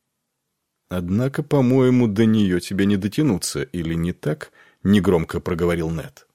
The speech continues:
Рот короля скривился в горькой гримасе. "Нет, о проклятые боги! Какой-то изъеденный язвами пенташийский сыроторговец содержал сестру и брата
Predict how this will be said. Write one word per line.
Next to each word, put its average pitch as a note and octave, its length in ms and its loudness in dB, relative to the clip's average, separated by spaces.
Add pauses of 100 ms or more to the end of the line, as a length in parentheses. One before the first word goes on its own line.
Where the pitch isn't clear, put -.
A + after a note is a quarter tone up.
(840)
Рот A#2 340 -2
короля G#2 420 2
скривился F#2+ 720 -4
в G2 60 -4
горькой F2 420 -4
гримасе. E2 680 -6 (1500)
"Нет, E2+ 920 -2
о B1+ 120 -10
проклятые C2+ 800 -8
боги! B1 420 -10 (720)
Какой-то G#2 540 -2
изъеденный F#2+ 760 2
язвами E2+ 840 2
пенташийский F2+ 1040 -2
сыроторговец G2+ 920 2
содержал F#2 580 0
сестру F#2 480 -4
и F#2 80 0
брата F2 520 0